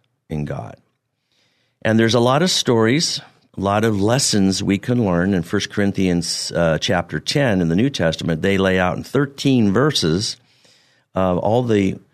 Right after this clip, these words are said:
lessons that we should learn on the mistakes that those Hebrew children made, um, along the way of that journey. And, um,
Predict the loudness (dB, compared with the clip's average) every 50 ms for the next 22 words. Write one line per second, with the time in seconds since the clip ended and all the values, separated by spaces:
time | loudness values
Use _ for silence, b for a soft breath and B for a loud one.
0 | _ _ _ _ _ -4 0 2 2 2 2 0 0 0 0 0 0 0 0 0
1 | 2 2 2 2 0 -2 -2 0 0 0 2 2 2 0 0 -2 -4 -4 -2 0
2 | 0 0 0 0 0 -2 -2 0 0 0 0 -2 -4 -6 -6 -6 -8 -12 _ _
3 | _ _ _ -4 -4 -4 -2 -2 -2 -2 0 -2 -4 -4 -2 -2 -4 -4 -4 -2
4 | -2 -2 0 0 0 0 2 2 2 2 2 0 0 -2 -6 -10 _ _ _ _
5 | _ _ _ _ _ _ _ _ -4 -2 0 0 0 0 2 0 0 0 -2 -4
6 | -8 _ _ -20 -20 _ _ _ _ 0 0 2 2 2 2 2 2 2 2 2
7 | 2 2 2 2 0 0 -2 -4 -6 -8 -8 -8 -10 -12 -16 -18 _ _ _ _
8 | _ _ _ _ _ _ _ _ _ _ _ _ _ _ _ _ _ -2 0 2
9 | 4 4 4 4 4 4 4 4 4 4 4 4 4 2 0 -2 -4